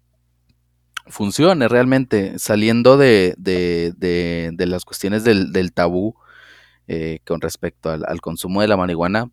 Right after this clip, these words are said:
Pues, este, si se va a abrir, se va a, a despenalizar o de-, o legalizar,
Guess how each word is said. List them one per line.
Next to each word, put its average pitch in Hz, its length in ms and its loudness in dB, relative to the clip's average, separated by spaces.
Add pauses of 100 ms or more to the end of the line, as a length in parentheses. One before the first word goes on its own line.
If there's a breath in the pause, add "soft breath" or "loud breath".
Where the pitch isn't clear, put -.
(100)
Pues, - 300 -6 (100)
este, 80 760 -8 (480)
si - 200 -6
se 104 220 0
va 104 340 8
a 101 260 8
abrir, 104 360 2
se - 160 -8
va 92 400 0
a, 87 480 -2 (160)
a 80 400 -6
despenalizar 87 840 -2
o 104 180 2
de-, 95 260 -2
o 90 220 -2
legalizar, 85 680 0